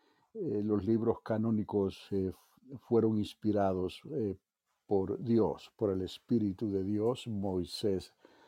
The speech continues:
escribió y hasta repitió la historia en algunos casos, ¿no? Eh, Deuteronomio, en, en Números, la,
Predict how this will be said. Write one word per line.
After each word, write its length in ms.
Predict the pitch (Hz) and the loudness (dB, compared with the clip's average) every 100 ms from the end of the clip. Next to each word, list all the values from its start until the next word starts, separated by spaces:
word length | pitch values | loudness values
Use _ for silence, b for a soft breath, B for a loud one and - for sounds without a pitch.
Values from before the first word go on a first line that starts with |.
| b b b | b b b
escribió 880 | 185 110 90 - - 101 107 101 92 139 _ _ _ | -6 -4 -4 -10 -2 0 2 2 0 -6 _ _ _
y 180 | - 131 | 2 6
hasta 300 | 120 - 123 | 6 6 2
repitió 600 | 110 123 - 113 135 135 | 4 2 2 -2 6 6
la 120 | 131 117 | 8 6
historia 760 | 117 - 139 139 123 98 82 b b b b | 4 2 6 6 6 4 2 b b b b
en 360 | - 107 107 104 | -8 -2 0 0
algunos 580 | 98 95 110 101 95 - | -2 0 2 2 0 -4
casos, 520 | - 101 90 - 85 - | -2 -2 0 -4 -10 -10
¿no? 280 | 90 107 135 _ - 107 _ _ _ | -8 -8 -10 _ -10 -10 _ _ _
Eh, 560 | 190 147 107 101 92 87 B B B B B B | -16 -8 -2 0 0 -2 B B B B B B
Deuteronomio, 1300 | 135 110 101 - 101 98 110 110 110 110 110 113 101 | -4 -2 -2 0 0 2 2 4 4 2 2 0 -2
en, 140 | 95 _ b b b b | -6 _ b b b b
en 300 | 101 98 98 | -4 0 2
Números, 760 | 113 113 113 110 107 104 - - | 4 6 6 8 8 6 0 -4
la, 340 | 101 98 95 | 2 2 2